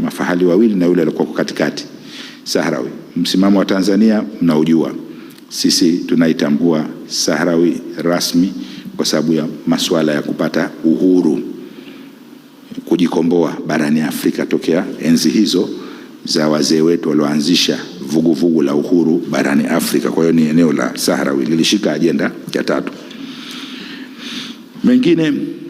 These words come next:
yaliyojadiliwa katika eneo hili ambalo naweza kusema lilichukua muda mrefu zaidi, hali ya amani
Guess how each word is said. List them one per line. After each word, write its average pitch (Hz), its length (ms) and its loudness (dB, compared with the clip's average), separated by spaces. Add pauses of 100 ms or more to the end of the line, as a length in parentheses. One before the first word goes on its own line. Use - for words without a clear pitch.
yaliyojadiliwa 123 640 4
katika 143 280 0
eneo 220 200 6
hili 127 440 4 (100)
ambalo 101 460 2 (160)
naweza 113 240 4
kusema 110 300 2
lilichukua 98 420 0
muda 104 280 2
mrefu 98 380 0
zaidi, 90 420 2
hali 87 240 2
ya 85 100 2
amani 113 400 4